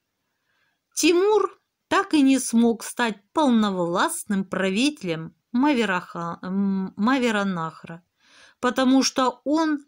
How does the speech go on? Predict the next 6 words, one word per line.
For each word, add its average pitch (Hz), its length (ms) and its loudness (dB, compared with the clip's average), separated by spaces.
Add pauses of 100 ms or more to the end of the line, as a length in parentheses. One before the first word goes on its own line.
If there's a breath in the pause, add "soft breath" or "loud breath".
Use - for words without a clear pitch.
не 294 400 4
имел 220 320 2
права 220 680 -2
управлять 185 760 -4 (180)
этой 196 340 -4
землей. 165 680 -8